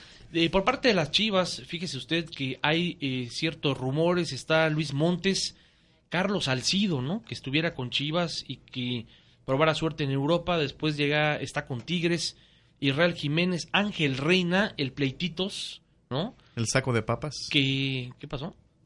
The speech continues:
Speaker 2: Así, <laughs> él dice que no era saco de papas.
Speaker 1: Ángel Reina, que, <laughs> bueno, tiene un carácter complicado, ¿no? Y lo dicen, si estuviera con Jorge Vergara,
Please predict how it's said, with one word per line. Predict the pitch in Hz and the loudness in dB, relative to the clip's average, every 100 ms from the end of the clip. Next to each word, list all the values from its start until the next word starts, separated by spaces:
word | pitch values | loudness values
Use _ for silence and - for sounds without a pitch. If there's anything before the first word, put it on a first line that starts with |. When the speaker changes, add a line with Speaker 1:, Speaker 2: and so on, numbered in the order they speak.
| _ | _
Speaker 2:
Así, | 110 - - | -8 -8 -10
<laughs> | - 185 | 2 4
él | 139 131 | 6 2
dice | 160 147 | -2 0
que | 143 | 2
no | |
era | 143 | 2
saco | 135 139 135 | 0 0 0
de | 104 | -4
papas. | - 123 - - - - - | -6 -10 -10 -16 -16 -20 0
Speaker 1:
Ángel | 165 170 160 143 | 0 2 0 2
Reina, | 165 180 175 147 - | 4 4 4 2 0
que, | 139 139 135 127 127 123 120 117 113 | 2 4 4 4 2 2 0 -2 -4
<laughs> | 123 | 2
bueno, | 151 165 135 117 87 95 - - | 4 4 0 -2 -8 -18 -20 -2
tiene | 160 170 165 | 0 2 0
un | 165 | 2
carácter | 151 170 - 147 123 120 - - - | 2 2 2 -2 -2 -8 -14 -14 -6
complicado, | 135 131 135 - 175 156 | -4 -2 -2 2 4 4
¿no? | 139 175 | 0 0
Y | 143 | 0
lo | 123 | 0
dicen, | 123 151 156 135 120 | 0 -2 -2 -6 -8
si | - | -12
estuviera | 117 139 156 156 | -10 -2 -2 -2
con | 127 | -2
Jorge | 151 151 | -2 0
Vergara, | 131 131 156 160 | 0 4 4 4